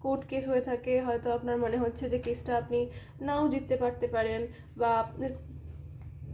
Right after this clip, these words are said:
যেগুলো ঘটছে সেগুলো আপনার ফেভারে যাচ্ছে না, উল্টে যে সঠিক নয় তার হাতে, উম, এখন, আহ, পুরো বিষয়টা, তার, তার জন্য, আহ, বিষয়টা তার দিকে, তার, আহ,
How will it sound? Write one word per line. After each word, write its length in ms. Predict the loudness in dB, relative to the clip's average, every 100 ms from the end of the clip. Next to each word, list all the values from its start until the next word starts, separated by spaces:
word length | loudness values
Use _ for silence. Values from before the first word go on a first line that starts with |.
| -10
যেগুলো 380 | -4 0 2 2
ঘটছে 420 | 2 0 0 -4
সেগুলো 340 | -2 0 2 2
আপনার 260 | 2 0
ফেভারে 340 | 0 0 4 4
যাচ্ছে 340 | 4 0 -2
না, 120 | 4
উল্টে 360 | 4 4 2 0
যে 180 | 2 0
সঠিক 400 | 0 -8 -8 -4
নয় 340 | 0 4 4 2 -2 -2
তার 280 | 2 4 2
হাতে, 400 | -2 2 2 2 -6 -18 -6
উম, 220 | -2 -2
এখন, 440 | -2 -4 -2 -2 -2
আহ, 220 | -2 -2 -8 -20 -20 -20 _ _ -20 _ _ _
পুরো 180 | -2 0
বিষয়টা, 560 | 0 0 0 2 0
তার, 200 | 2 0 0
তার 200 | 0 0
জন্য, 400 | -2 -2 -2 -2 2
আহ, 140 | 2
বিষয়টা 380 | 0 -2 -2 0
তার 260 | 0 -2
দিকে, 360 | -2 -4 -4 -4 -6 -8
তার, 160 | -2 0
আহ, 320 | 2 2 0